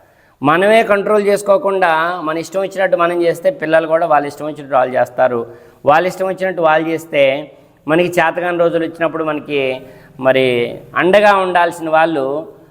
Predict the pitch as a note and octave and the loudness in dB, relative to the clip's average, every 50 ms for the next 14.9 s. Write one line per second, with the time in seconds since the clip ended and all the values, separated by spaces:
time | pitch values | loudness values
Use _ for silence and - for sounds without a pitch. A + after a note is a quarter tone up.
0 | _ _ - C3+ C#3+ D#3 C#3 E3+ F3 E3+ E3+ - C#3+ C#3 C#3+ C#3+ - D3 D3 D3 | _ _ -4 -4 -2 -2 0 0 0 0 0 0 0 0 0 -2 -4 -4 -2 2
1 | E3 F#3+ A3+ A#3+ - - - - - _ _ _ _ _ _ _ _ - B2 B2+ | 2 2 2 0 -4 -12 -20 -20 -20 _ _ _ _ _ _ _ _ 0 0 2
2 | C3+ C#3+ C#3+ C#3+ C3 C3+ - - C3+ B2+ B2 A#2 B2 B2+ A#2+ G2+ - - - - | 2 0 0 -2 -4 -6 -4 0 0 2 2 2 0 -2 -4 -4 -8 -12 -18 -20
3 | - _ _ _ - B2 C#3+ D3+ - - - E3+ E3+ E3+ E3+ E3 D#3 D#3 D3+ D3+ | -20 _ _ _ -4 0 0 0 0 0 0 2 2 2 2 0 0 -2 -2 -2
4 | D#3 D#3 D3+ D#3 C#3+ C3+ C3 C3+ C#3 C#3+ D3 D3 C#3+ C3+ C3+ C3 B2+ B2+ B2+ B2 | -4 -4 -4 -4 -2 0 0 2 2 2 2 2 2 0 0 -2 -2 -4 -2 0
5 | A#2+ A#2+ B2+ C3 C3 C3 D3 F3 F3+ F3+ E3+ F3 F3 F3 F3 E3+ F3 E3+ E3 - | 2 2 2 0 0 -2 0 0 0 0 -2 -2 -2 -2 0 0 0 0 0 0
6 | E3 E3 E3 D#3+ C#3 D3 C3+ B2+ C3 C3 A#2+ A2+ G#2+ G2 G2 G2+ A2+ A#2+ C3+ C#3 | -2 -4 -4 -4 -2 -2 -4 -2 -4 -6 -6 -8 -10 -10 -4 0 2 2 4 4
7 | D3 D3+ D#3+ D#3+ D3 C#3 C3+ B2+ B2 B2 A#2 A2 A2 A2 G#2+ G#2 F#2+ - - C3 | 2 0 0 -2 -4 -2 -2 -2 -2 -4 -4 -6 -6 -8 -10 -12 -10 -6 -2 -2
8 | C#3 C#3+ D3+ D3+ D3 - D#3+ D#3 D3+ D3 D#3 E3 D#3 D3 C#3+ C3+ A#2 B2 B2 A#2+ | -2 0 -2 -4 -6 -6 -4 -2 0 0 0 -2 -2 -2 -2 0 0 -2 -4 -6
9 | A#2+ A2+ A2 A2+ A#2 A#2+ C3+ C#3+ D3+ C#3+ C#3+ C#3+ C#3+ C#3+ C#3+ D3 C#3+ C#3+ C3+ C3 | -6 -10 -10 -10 -6 -2 -2 -2 -4 -4 -8 -4 0 2 2 2 0 -2 -2 0
10 | B2+ B2+ B2 B2+ B2 A#2 A2+ A#2 A2+ A2 G#2 - - - _ _ _ _ _ _ | 0 0 2 0 0 -2 -2 -6 -8 -8 -10 -12 -16 -20 _ _ _ _ _ _
11 | _ _ _ _ _ - - _ _ - B2 B2+ C3+ C#3+ D3 D3+ C#3+ C#3 C3+ B2 | _ _ _ _ _ -20 -20 _ _ -2 0 2 4 4 4 2 2 0 0 2
12 | C#3 D3+ E3+ F#3 F#3+ G3+ G3+ G3 G3 F#3+ F#3+ F#3+ G3 G3 G3+ G3+ E3 D#3+ E3 E3 | 2 4 4 4 4 4 4 2 2 0 0 0 2 2 0 2 2 2 2 2
13 | E3 D#3 D#3+ D3+ D#3 E3 F3+ F3 - - - G3 F#3+ F#3+ F#3+ F#3+ F#3+ F#3 F3 E3 | 0 0 0 0 2 2 0 -2 -2 -2 0 0 2 2 2 0 0 0 -2 -4
14 | - - F3 F3 C#3+ F3 F3 E3 E3 E3+ E3+ E3 D#3+ E3+ F3 F3+ F#3 F#3 | -4 -2 -4 -4 -2 -4 -4 -2 0 0 0 0 0 0 0 0 -2 -4